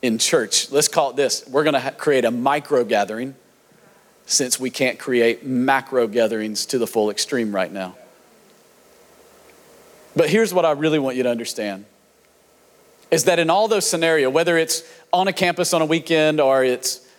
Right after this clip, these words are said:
online or it's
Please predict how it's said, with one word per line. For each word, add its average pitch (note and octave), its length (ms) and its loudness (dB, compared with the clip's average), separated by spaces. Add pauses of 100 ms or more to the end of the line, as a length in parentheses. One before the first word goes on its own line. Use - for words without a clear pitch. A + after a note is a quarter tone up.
(1120)
online D3+ 880 2 (200)
or D#3+ 160 2
it's - 480 -4